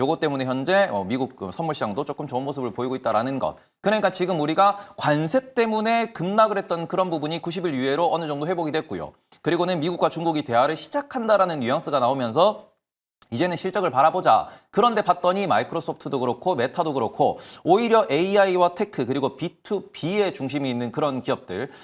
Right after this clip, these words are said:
그리고는 뭐 메타 같은 경우에는 이게 뭐 수출하고 수입하는 그런 하드웨어가 없는 말 그대로 소프트웨어 기업들 같은 경우에는 서비스나우도 마찬가지 실적을 발표했습니다.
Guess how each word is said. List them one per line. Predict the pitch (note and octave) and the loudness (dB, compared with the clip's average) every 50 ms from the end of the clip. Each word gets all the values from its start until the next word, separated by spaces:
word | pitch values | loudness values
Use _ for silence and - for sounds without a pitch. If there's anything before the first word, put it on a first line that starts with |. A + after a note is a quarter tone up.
| - - | -10 -4
그리고는 | - F3 G3+ G#3 G#3+ G#3+ G3+ | 0 0 2 2 2 2 2
뭐 | F#3+ F3 | 2 2
메타 | A#2+ B2 C#3+ - A3 | 4 2 2 4 4
같은 | G#3+ G#3 G#3 G3+ G3+ | 2 2 2 0 0
경우에는 | F#3+ F#3 F3 F3+ F3 E3+ E3 D#3+ | 0 2 2 2 0 0 -2 -2
이게 | E3 D#3+ F#3+ F#3+ G3 F#3+ - - - - | 0 0 2 2 0 -2 -4 -16 -10 -2
뭐 | - C4+ C4+ | 0 2 2
수출하고 | C4 - B3 - - - C#4+ C4+ A#3 A#3 | 2 0 -4 -6 0 4 4 4 4 4
수입하는 | G3+ - B3+ A#3 - A#3 G#3+ G#3 F#3+ | 0 -2 -4 -2 -2 -2 0 0 2
그런 | F#3+ F3+ D#3+ | 2 2 2
하드웨어가 | C#3+ - G3 G#3 B3 B3+ C4 B3+ A3+ D3+ | 2 2 2 2 4 4 4 4 4 4
없는 | A#2+ G#2+ A2 C3+ C#3+ - C#3 - - | 2 0 0 0 -2 -2 -4 -2 -2
말 | - C3+ D3+ | 0 0 0
그대로 | F3 E3+ E3 D#3 | 0 0 -2 -2
소프트웨어 | D#3 - G#3+ G#3+ _ - - - B3+ B3 A#3+ A#3 G#3 | -2 -4 -6 -6 _ -14 -10 -4 -2 0 2 2 2
기업들 | F3 F#3+ F3+ - E3+ E3+ | 0 -2 -4 -2 0 0
같은 | D#3 D3 - - D#3+ | 0 0 0 -2 -4
경우에는 | C#3+ C#3 C3+ C3 C3 B2+ B2 B2+ D#3 G3 A3 A3 - - - - | -2 0 0 0 0 0 0 0 0 0 0 -2 -6 -12 -8 -2
서비스나우도 | - A3 A#3+ C4 - - A3 G3+ G3 F#3 F3+ E3 | -2 0 0 0 2 4 4 4 4 4 2 2
마찬가지 | B2+ G#2+ A2 - - - B3 B3+ B3 B3+ G#3 A3 | 2 2 2 0 -2 -2 0 2 2 2 0 0
실적을 | - G#3 F3+ F#3+ F3+ D#3 | -4 -4 -2 -2 0 0
발표했습니다. | C3+ D3+ D#3+ - D3+ C#3+ - - A2+ F#2 - D#2+ E2+ G2+ | 2 0 0 0 -4 -6 -6 -6 -6 -4 -2 -2 -4 -4